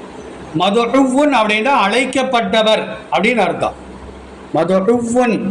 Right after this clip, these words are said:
அப்படின்னா அழைக்கப்பட்டவர். அழைப்பவருக்கு அரபில் வந்து தாஇ, தாயினா அழைப்பவர். தாயின் அப்படின்னா அழைக்கக்கூடியவர். மதுஉவ்வுன் அப்படின்னா அழைக்கப்பட்டவர்.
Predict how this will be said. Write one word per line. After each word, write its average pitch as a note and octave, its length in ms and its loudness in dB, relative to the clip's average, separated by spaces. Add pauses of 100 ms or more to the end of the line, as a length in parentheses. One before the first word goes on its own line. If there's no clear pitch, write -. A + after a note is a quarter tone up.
அப்படின்னா G3 320 2 (100)
அழைக்கப்பட்டவர். F#3+ 800 0 (1080)
அழைப்பவருக்கு B3+ 760 2
அரபில் A#3+ 340 2
வந்து B3+ 160 2 (160)
தாஇ, B3 480 2 (760)
தாயினா A3 500 2 (140)
அழைப்பவர். F#3+ 640 2 (1900)
தாயின் F#3+ 600 2 (1080)
அப்படின்னா F#3+ 300 2 (120)
அழைக்கக்கூடியவர். G3 1000 2 (800)
மதுஉவ்வுன் B3+ 840 4
அப்படின்னா G3 320 2 (120)
அழைக்கப்பட்டவர். F3 880 0